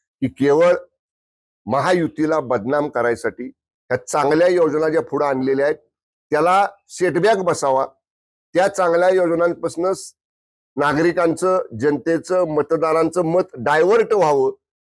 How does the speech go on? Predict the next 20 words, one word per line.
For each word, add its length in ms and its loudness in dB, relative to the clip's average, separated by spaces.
यासाठी 500 0
विरोधक 460 0
हा 60 -2
प्रयत्न 420 -2
करतायत. 460 -2
पण 120 2
आम्ही 240 0
काम 360 -2
घेऊन 240 0
पुढे 200 -2
आलेलो 280 2
आहे, 120 0
केलेलं 360 2
काम 260 0
कागदावर 640 0
जनतेच्या 460 -2
समोर 280 -4
आम्ही 200 -2
ठेवलेलं 360 0
आहे. 80 0